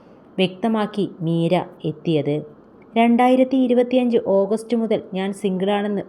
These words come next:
ഔദ്യോഗികമായി അറിയിക്കുന്നു. ജീവിതത്തിൻ്റെ ഏറ്റവും മനോഹരവും സമാധാനപൂർണവുമായ ഘട്ടത്തിലൂടെയാണ്,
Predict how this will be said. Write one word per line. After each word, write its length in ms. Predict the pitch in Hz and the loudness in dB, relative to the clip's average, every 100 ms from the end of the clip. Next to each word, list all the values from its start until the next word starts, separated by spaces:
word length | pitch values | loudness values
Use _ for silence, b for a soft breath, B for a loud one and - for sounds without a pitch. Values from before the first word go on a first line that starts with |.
| - | -4
ഔദ്യോഗികമായി 680 | 165 156 190 185 202 202 180 - | -4 0 -2 -2 -4 -2 -4 -6
അറിയിക്കുന്നു. 500 | 156 151 160 165 151 151 - B B - | -6 -4 -4 -4 -4 -6 -10 B B -6
ജീവിതത്തിൻ്റെ 560 | 196 240 240 262 269 269 262 | 2 2 4 2 4 6 6
ഏറ്റവും 340 | 233 233 254 240 | 4 4 2 2
മനോഹരവും 580 | 226 214 214 233 240 233 196 | -2 -2 0 2 2 0 -2
സമാധാനപൂർണവുമായ 1160 | 202 190 196 196 220 226 226 226 226 226 226 220 208 175 | -4 -2 -2 -2 -2 -2 0 0 0 0 0 2 0 0
ഘട്ടത്തിലൂടെയാണ്, 800 | 175 196 208 208 214 214 208 | -2 -2 0 2 2 2 2